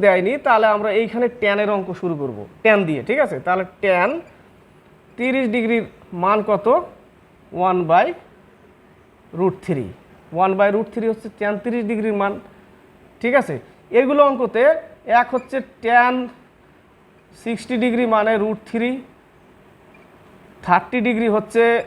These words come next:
ওয়ান by root three, তিরিশ ডিগ্রি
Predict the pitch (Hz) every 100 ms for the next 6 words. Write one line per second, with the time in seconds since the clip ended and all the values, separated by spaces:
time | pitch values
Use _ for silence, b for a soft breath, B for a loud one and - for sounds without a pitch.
0 | - - - - - _ _ _ _ -
1 | - _ - - - - - 165 202 214
2 | 208 220 214 220 - 233 247 269 - _
3 | _ _ _ _ _ _ - 220 233 214
4 | 214